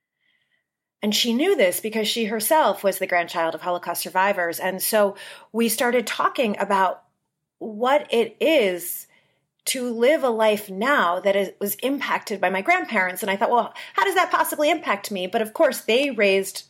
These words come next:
my mother and she raised me. And so I really started to think about how much of my own well-being, how much of my aspirations, how much of who I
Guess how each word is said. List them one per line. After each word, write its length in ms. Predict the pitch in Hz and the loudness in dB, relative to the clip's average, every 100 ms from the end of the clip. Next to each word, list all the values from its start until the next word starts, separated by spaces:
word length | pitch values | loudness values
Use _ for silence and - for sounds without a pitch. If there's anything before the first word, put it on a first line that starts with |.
| _ | _
my 100 | 196 | -4
mother 520 | 180 165 175 269 294 _ _ _ _ _ _ _ _ _ - | 0 2 2 2 0 _ _ _ _ _ _ _ _ _ -6
and 160 | 220 208 | -4 -2
she 220 | - 254 | -2 0
raised 320 | 214 202 - | 0 0 -2
me. 360 | 180 143 - _ _ _ _ _ - _ _ - | -8 -8 -10 _ _ _ _ _ -20 _ _ -4
And 200 | 240 214 | -4 -2
so 380 | - 262 226 - | 2 2 2 0
I 120 | 247 | -2
really 360 | 254 302 330 330 | 0 0 0 -2
started 320 | 330 262 262 | -2 -2 -2
to 80 | 233 | -2
think 220 | 269 277 | -4 -2
about 240 | 240 208 | 0 0
how 300 | - - 277 | -2 -2 0
much 340 | 294 240 240 - - | 0 0 -2 -4 -4
of 420 | 220 208 202 190 - - - | 2 4 2 0 -12 -20 -14
my 280 | 196 226 214 - | -2 -2 -2 0
own 300 | 240 285 247 | 2 4 4
well-being, 540 | 208 196 302 311 175 | 2 4 2 2 0
how 240 | 170 233 254 | -2 0 2
much 260 | 226 - | 0 -2
of 260 | - 202 196 | -4 -4 -4
my 560 | 220 208 214 208 214 202 - - _ - | -4 0 2 2 0 -2 -12 -20 _ -2
aspirations, 880 | 214 208 - 226 294 - 202 180 | 0 0 -2 0 0 0 -2 -4
how 220 | - 240 254 | -6 -4 -2
much 340 | 233 226 226 - | 0 0 -2 -2
of 260 | 220 208 | 2 2
who 240 | - 285 254 | 0 -4 -2
I 160 | 214 | 0